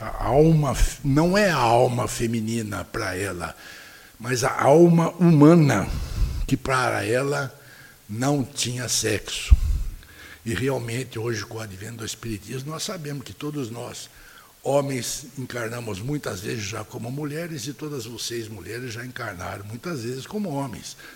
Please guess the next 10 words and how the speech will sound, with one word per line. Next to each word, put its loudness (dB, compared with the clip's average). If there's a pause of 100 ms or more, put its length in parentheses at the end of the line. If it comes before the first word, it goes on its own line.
(100)
Sabemos -8
disso, -8
dessa -8
necessidade -4 (480)
da -6
reencarnação -4 (360)
como -2
escola 2
de 2
aprendizado. 4